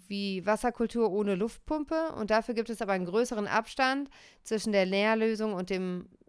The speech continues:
äh, Substrat, sodass da noch ein bisschen Luft zirkulieren kann. Sie ist insgesamt nicht sehr effizient, da die Nährlösung auch nicht bewegt wird und sich dann auch die Nährsalze oft am, ähm, Boden des Reservoirs absel-,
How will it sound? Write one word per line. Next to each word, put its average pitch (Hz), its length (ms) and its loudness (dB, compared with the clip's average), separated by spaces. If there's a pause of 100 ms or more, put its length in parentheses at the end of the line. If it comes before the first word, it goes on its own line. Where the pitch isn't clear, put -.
äh, 190 140 -4
Substrat, 180 800 2
sodass 196 440 0
da 190 160 4
noch 180 140 0
ein 170 60 -4
bisschen 170 240 -4
Luft - 280 -6
zirkulieren 262 540 0
kann. 320 280 -2 (540)
Sie - 100 -2
ist 214 100 -2
insgesamt 226 420 4
nicht 233 320 4
sehr 233 260 6
effizient, 214 800 -2
da 202 80 2
die 190 160 0
Nährlösung 220 500 2
auch 196 160 2
nicht 214 180 -2
bewegt 208 440 -2
wird 262 200 -2
und 196 100 -6
sich 190 120 -6
dann 196 140 -2
auch 185 100 -4
die 180 120 -6
Nährsalze 208 640 -2
oft - 240 -6
am, 180 480 -2
ähm, 180 320 -4 (380)
Boden 262 240 4
des 226 200 0
Reservoirs 180 520 4
absel-, 247 580 0